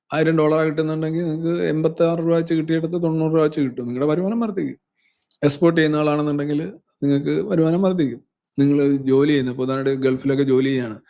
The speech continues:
നിങ്ങളുടെ വരുമാനം നിങ്ങൾക്ക് തരുന്ന ഡോളറിലാണ് തരുന്നതെന്ന് ഇരിക്കട്ടെ, അപ്പൊ നിങ്ങളുടെ ശമ്പളം കൂടും, നിങ്ങൾക്ക് ഇങ്ങോട്ട് അയക്കാൻ, കൂടുതൽ പൈസ ഇങ്ങോട്ട് അയക്കാൻ പറ്റും. പിന്നെ തിരിച്ചാണുമ്പോഴാണ് കുഴപ്പം. അതായത് നിങ്ങൾ എക്സ്പോർട്ട് ചെയ്യുന്നതല്ല,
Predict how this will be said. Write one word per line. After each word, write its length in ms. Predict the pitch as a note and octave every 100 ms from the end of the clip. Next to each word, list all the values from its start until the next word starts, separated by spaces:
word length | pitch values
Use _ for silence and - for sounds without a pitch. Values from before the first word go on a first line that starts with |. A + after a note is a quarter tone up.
| - - - _ _
നിങ്ങളുടെ 380 | _ C#3 C3+ C3
വരുമാനം 420 | C3 C3 C#3 C3+
നിങ്ങൾക്ക് 220 | C3 C#3
തരുന്ന 200 | C3 C3
ഡോളറിലാണ് 600 | C3+ C3 C3+ C#3 C3+ C3+
തരുന്നതെന്ന് 340 | C3+ B2+ C#3 C#3
ഇരിക്കട്ടെ, 280 | A#2 - _ _ _ _
അപ്പൊ 140 | - A#2+
നിങ്ങളുടെ 180 | D#3
ശമ്പളം 320 | E3+ E3+ F#3+ F#3
കൂടും, 200 | F3+ F3+
നിങ്ങൾക്ക് 2000 | - - - - _ _ _ _ _ _ _ _ _ _ _ _ - - C3
ഇങ്ങോട്ട് 240 | C#3 D3 D3
അയക്കാൻ, 260 | C#3 C#3+
കൂടുതൽ 220 | C#3 C#3+
പൈസ 220 | D3 C#3 D3
ഇങ്ങോട്ട് 240 | C#3 C#3+
അയക്കാൻ 240 | C3+ C3+
പറ്റും. 360 | C3 C#3 _ _ _ _ _ _ _ _ _ _ _ _ -
പിന്നെ 200 | C#3+ E3 D#3+
തിരിച്ചാണുമ്പോഴാണ് 840 | D#3 F#3+ C#4 A3 E3+ E3+ D#3 D3+ G3
കുഴപ്പം. 320 | D#3 C3 A2
അതായത് 300 | B2 C#3 G3+ - - - - _ -
നിങ്ങൾ 240 | C3+ D3+ D3
എക്സ്പോർട്ട് 380 | C#3 F#3+ G3
ചെയ്യുന്നതല്ല, 720 | G3 F#3 F#3 D#3+ C#3 D3+ -